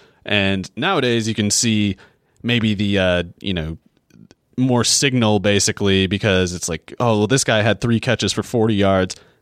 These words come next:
This guy had five catches for, uh, ninety yards and a touchdown."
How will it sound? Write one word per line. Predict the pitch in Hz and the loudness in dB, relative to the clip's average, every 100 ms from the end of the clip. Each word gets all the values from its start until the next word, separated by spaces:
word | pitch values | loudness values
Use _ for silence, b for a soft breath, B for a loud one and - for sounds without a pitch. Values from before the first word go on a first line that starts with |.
| - | -4
This | 139 | -2
guy | - 107 | 0 0
had | 107 98 95 b b b | 2 -2 -4 b b b
five | - 123 117 | 0 2 2
catches | - 127 117 107 | 0 0 0 -2
for, | - 104 98 | 0 2 2
uh, | 95 | 2
ninety | 101 127 123 104 | 2 2 2 2
yards | 101 98 95 | 2 2 -2
and | |
a | 92 | -4
touchdown." | 143 143 - 98 95 | -2 -2 -2 -2 -2